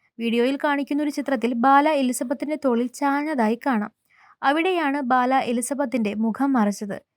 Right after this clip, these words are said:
ഈ വീഡിയോയിൽ ബാലയുടെ നിരവധി ചിത്രങ്ങളും മകളുടെ ചിത്രങ്ങളും ബാലയുടെ പിതാവിന്റെ ചിത്രങ്ങളും എല്ലാം കാണാം.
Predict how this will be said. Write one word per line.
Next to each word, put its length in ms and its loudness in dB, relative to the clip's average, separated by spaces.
ഈ 160 0
വീഡിയോയിൽ 500 2
ബാലയുടെ 460 4
നിരവധി 320 0
ചിത്രങ്ങളും 460 -4
മകളുടെ 460 2
ചിത്രങ്ങളും 540 -2
ബാലയുടെ 500 0
പിതാവിന്റെ 460 -2
ചിത്രങ്ങളും 500 -8
എല്ലാം 320 -2
കാണാം. 320 -2